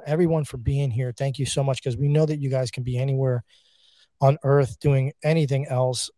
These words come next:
um, other than hanging out with us for an hour and a half or two. So thank you so much for, for showing up and then your continued support. We greatly appreciate that. We really, really do really appreciate that, 'cause without you guys, we're just talking to ourselves in here.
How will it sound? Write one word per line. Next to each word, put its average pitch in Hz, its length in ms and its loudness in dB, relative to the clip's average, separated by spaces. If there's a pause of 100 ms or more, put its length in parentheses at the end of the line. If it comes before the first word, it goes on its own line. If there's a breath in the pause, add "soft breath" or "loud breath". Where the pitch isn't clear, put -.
um, 131 200 -4
other 127 220 -2
than 123 160 -2
hanging 123 260 -4
out 131 140 -4
with 120 120 -2
us 117 140 -6
for 120 180 -8
an 120 60 -6
hour 120 220 -2
and 117 80 -6
a 101 40 -6
half 120 360 -6
or 117 60 -14
two. 123 340 -6 (420 soft breath)
So - 200 -4
thank 151 220 2
you 143 60 -6
so 139 160 -2
much 131 220 -2
for, 127 260 -8
for - 160 -12
showing 123 360 -4
up 120 220 -4
and 120 220 -6
then 123 160 -6
your 120 160 -6
continued 123 540 -6
support. 127 360 -6
We 135 80 -8
greatly 135 340 0
appreciate 131 480 0
that. 135 180 0
We 131 100 0
really, 143 360 6
really 127 320 0
do 123 420 -2
really 120 340 -4
appreciate 113 580 -10
that, 110 200 -14
'cause 110 240 -10
without 123 340 -6
you 120 100 -10
guys, 117 320 -6
we're 113 120 -8
just 110 180 -10
talking 113 320 -12
to 107 60 -14
ourselves 113 420 -14
in 110 80 -20
here. 107 220 -14